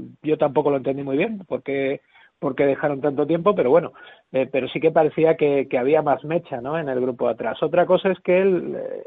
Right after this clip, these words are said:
ayer demostró un, una osadía y demostró una, eh, bueno, pues unas ganas que estos días en ese grupo tan grande, en ese, en ese banquito de diez o doce tíos que, que van escondidos detrás de los gregarios y tal,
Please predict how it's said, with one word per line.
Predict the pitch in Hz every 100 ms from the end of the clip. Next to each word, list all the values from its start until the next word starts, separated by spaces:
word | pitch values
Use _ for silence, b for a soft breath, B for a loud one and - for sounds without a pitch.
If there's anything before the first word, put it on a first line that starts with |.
| -
ayer | 139 147 175
demostró | 175 170 160 180 180
un, | 165 160 156 -
una | 151 151 151
osadía | - 143 202 190 165
y | 156
demostró | 135 120 120 - 147 151
una, | 151 151 143 - B B B B B _ -
eh, | 151 131 123 117 117 120
bueno, | 165 180
pues | 156 135
unas | 170 180 165
ganas | 202 208 208 -
que | 151 143 139 139
estos | 147 - 160 170
días | 208 156 156
en | 143
ese | 151 185
grupo | 175 180 180
tan | 165 160
grande, | 190 190 190
en | 175
ese, | 156 - 180 180
en | 151
ese | 156 185
banquito | 165 151 180 175 156
de | 147
diez | 151 160
o | 160
doce | 160 156 139
tíos | 190 185 151 -
que, | 127 127
que | 123 131
van | 147 156
escondidos | - 143 156 151
detrás | 143 143
de | 143
los | 135
gregarios | 139 147 170 147
y | 151
tal, | 156 180